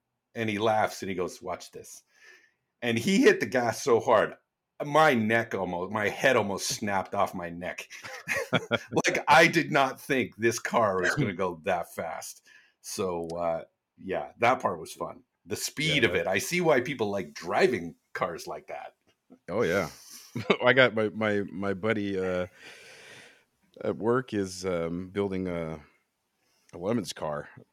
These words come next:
Speaker 2: and they're starting to race. So, like, everything you're talking about right now is, you know,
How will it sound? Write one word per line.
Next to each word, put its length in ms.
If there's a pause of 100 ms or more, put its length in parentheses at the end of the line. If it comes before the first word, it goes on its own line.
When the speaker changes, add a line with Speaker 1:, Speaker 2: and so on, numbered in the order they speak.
(120)
Speaker 2:
and 200
they're 160
starting 500 (140)
to 100
race. 280
So, 220
like, 320
everything 320
you're 180
talking 380
about 240
right 160
now 300
is, 480 (160)
you 100
know, 140